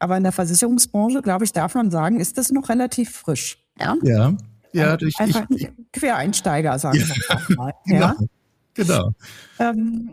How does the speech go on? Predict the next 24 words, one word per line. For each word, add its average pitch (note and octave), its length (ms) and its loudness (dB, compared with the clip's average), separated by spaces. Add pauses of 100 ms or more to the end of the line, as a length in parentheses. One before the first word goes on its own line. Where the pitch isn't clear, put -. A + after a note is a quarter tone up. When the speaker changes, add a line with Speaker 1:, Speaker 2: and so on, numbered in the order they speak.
Speaker 1:
und B3 180 0
finde - 200 -2
immer D#4+ 160 0
wieder C4+ 160 0
spannend, C#4+ 400 0
doch, - 260 -6
dass A3 200 -4
die B3 80 0
Versicherung, A3 560 0
das G3 100 0
muss A#3+ 160 0
ich F#3+ 100 0
sagen, G#3 380 2
es - 140 -4
ist - 120 -2
meine F#3+ 280 2
Heimat B3+ 320 0
geworden, A3+ 600 0
einfach G3 260 -2
so A3 120 2
viel G#3 200 -2
Themen G#3+ 360 0
hat, F#3 180 -2
weil, E3+ 320 0